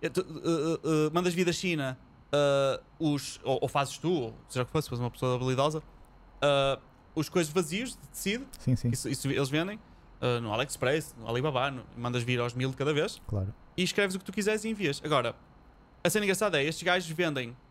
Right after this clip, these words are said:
Speaker 1: eh, por, neste momento está a sete e sessenta e três euros, mas acho que é,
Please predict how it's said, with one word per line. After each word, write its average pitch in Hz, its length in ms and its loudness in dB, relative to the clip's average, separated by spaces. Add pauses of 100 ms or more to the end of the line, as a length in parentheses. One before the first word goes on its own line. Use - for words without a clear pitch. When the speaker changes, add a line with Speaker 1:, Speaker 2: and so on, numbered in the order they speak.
(320)
Speaker 1:
eh, 131 320 4
por, 151 140 0 (260)
neste 170 200 0
momento 185 120 0
está 180 60 6
a 175 40 0
sete 175 180 -2
e - 40 -12
sessenta 170 220 -2
e - 20 0
três 160 240 0
euros, 131 200 0
mas 147 140 4
acho 165 180 0
que 175 80 0
é, 170 140 0